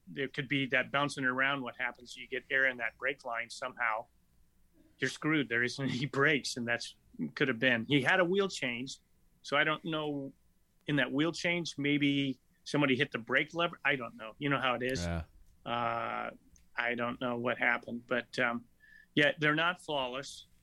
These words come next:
Speaker 1: Um, but there's, there's, the thing is, I think we're,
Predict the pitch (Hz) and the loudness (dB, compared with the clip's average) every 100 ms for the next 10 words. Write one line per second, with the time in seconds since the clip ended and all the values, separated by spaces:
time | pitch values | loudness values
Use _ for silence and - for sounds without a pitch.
0 | _ 120 117 117 117 117 - 135 - _ | _ -4 -4 -4 -8 -8 -10 -14 -20 _
1 | _ _ _ _ _ _ 156 147 175 147 | _ _ _ _ _ _ 2 6 6 4
2 | 143 151 165 143 - - _ _ 165 143 | -2 -2 0 0 -6 -20 _ _ -8 -2
3 | 214 202 165 165 151 190 175 160 156 147 | 0 0 0 -2 -2 -4 0 2 4 4